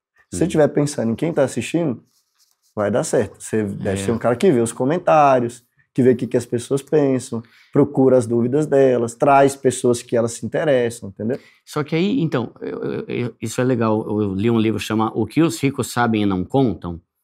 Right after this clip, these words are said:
Speaker 1: Hum.
Speaker 2: e eles falam bem sobre isso, né? Que uma das melhores formas, né? Ou, ou a melhor forma de você ter sucesso é você criar algo que resolve o problema das pessoas.
Speaker 1: Uhum.
Speaker 2: Só que, e eu acho legal, ok, beleza. Então eu penso assim, né? Quanto,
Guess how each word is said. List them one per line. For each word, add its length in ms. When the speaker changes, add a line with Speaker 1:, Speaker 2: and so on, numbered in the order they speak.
Speaker 1:
Hum. 160
Speaker 2:
e 60
eles 160
falam 220
bem 160
sobre 320
isso, 180
né? 140
Que 120
uma 120
das 160
melhores 320
formas, 500
né? 220
Ou, 300
ou 200
a 100
melhor 320
forma 200
de 80
você 200
ter 160
sucesso 520
é 80
você 260
criar 280
algo 320
que 120
resolve 480
o 40
problema 400
das 180
pessoas. 840
Speaker 1:
Uhum. 300
Speaker 2:
Só 220
que, 400
e 140
eu 140
acho 160
legal, 340
ok, 260
beleza. 400
Então 160
eu 80
penso 260
assim, 260
né? 120
Quanto, 500